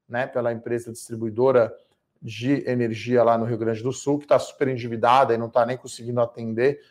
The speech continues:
até se não, não acontecesse esse leilão, eh, a companhia i-,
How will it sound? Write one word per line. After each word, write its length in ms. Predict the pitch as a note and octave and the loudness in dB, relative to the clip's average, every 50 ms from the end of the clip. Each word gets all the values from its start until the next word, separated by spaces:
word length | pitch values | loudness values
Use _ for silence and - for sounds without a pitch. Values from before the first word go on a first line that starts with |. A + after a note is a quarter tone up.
| _ _ _ - | _ _ _ -4
até 300 | A#2 A#2 - - B2+ B2 | -4 -2 2 4 4 4
se 280 | B2 - - B2+ B2 | 4 0 -4 -4 -2
não, 340 | A#2+ B2 B2 B2 B2 B2+ - - | -2 0 -2 -2 -2 -4 -6 -8
não 120 | B2+ B2 | -10 -10
acontecesse 480 | B2 A#2+ B2 A#2+ - - B2+ A#2+ - C3 | -10 -10 -12 -10 -2 -2 -2 -2 -2 -6
esse 180 | A#2+ - - | -6 -4 -2
leilão, 560 | B2+ A#2+ A#2 A2+ A2 A#2 A#2+ B2 A#2+ A2 - _ _ _ _ _ _ _ _ - | 0 2 2 4 4 4 4 4 4 2 -2 _ _ _ _ _ _ _ _ -8
eh, 640 | - A#2 A#2 A2+ A2 G#2+ G#2+ G#2+ G#2+ G#2+ G#2+ G#2 G#2 | -2 0 2 2 4 2 2 2 2 2 0 0 0
a 100 | G2+ A2 | -2 -4
companhia 540 | - - A#2+ A#2 - A#2+ A#2+ A#2 A2+ A2+ - | -4 -6 -6 -4 -4 -2 -2 0 -2 -2 -2
i-, 300 | - C3 - - - _ | -4 -6 -6 -8 -12 _